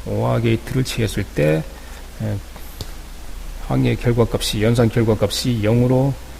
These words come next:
표현되는 것, 이걸 최대항이다. 이렇게 얘기합니다. <clears throat> 자, 이제 정리해 보겠습니다. 아까 앞에서 얘기했듯이 최소항은 논리 변수가 N개일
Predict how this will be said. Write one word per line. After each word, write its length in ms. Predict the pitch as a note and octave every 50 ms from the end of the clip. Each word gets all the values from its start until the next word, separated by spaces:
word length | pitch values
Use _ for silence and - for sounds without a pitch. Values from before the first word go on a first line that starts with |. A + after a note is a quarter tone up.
| - - -
표현되는 440 | - D3 C#3 C3+ A#2 A#2 A2 A2 G2+
것, 200 | G#2+ A2 A2+ A2 - - -
이걸 220 | A2 A2 G#2+ G#2 -
최대항이다. 1200 | - - - C#2 C#2 C2+ C2+ C2+ C#2 C#2+ - - - - G#2 G2 G2+ G2+ F#2+ G2 G#2 G#2 G#2+ G#2 G2+
이렇게 320 | G#2 G#2+ G#2 G2+ - G2+ G2
얘기합니다. 420 | G2 G2+ G2+ G2 G2+ G2+ - F#2 - - - - - - - - - - - - - - - - - - - - - - - - - - - - - -
<clears throat> 420 | - D3+ C3+ A2 - - - - - - - - - - - - - - - - - - - - - - - - - - - - - - - - - - - - - - - - - - _ _ _ _ _ _ - - - - - - - - - - - -
자, 180 | - C#3+ C3 B2
이제 140 | B2 B2+
정리해 640 | A#2+ - - C#3+ D#3+ E3+ E3 D3+ C#3+ C3+ A2 A2 D3
보겠습니다. 520 | C3 A#2 A2+ G#2 - - G2 F#2+ G#2 F#2+ - - - - - - - - -
아까 580 | - B2 - - C3 G#2+ G2+ A2+ C#3+ E3 E3 C3+ - - - -
앞에서 520 | - A#2 - - - - - C3+ A#2+ B2 B2
얘기했듯이 460 | A2+ A2+ A2 - A2+ - - D3 C3+ - - - - - - - - - - - -
최소항은 1040 | - - - C#3+ D3+ D#3 C#3 A#2+ C3 C3 A#2 G#2+ G#2+ A2 G#2+ G#2 B2 F3 G#3 A3+ B3+ - - - - - - - - - - - - G#2+
논리 260 | A2 A2+ A#2 A#2+ A#2
변수가 380 | G#2+ A2+ A2 - - B2 A#2+ G2
N개일 540 | A2 C#3+ D#3+ D#3 D3+ C#3 B2 A2 G2 F#2+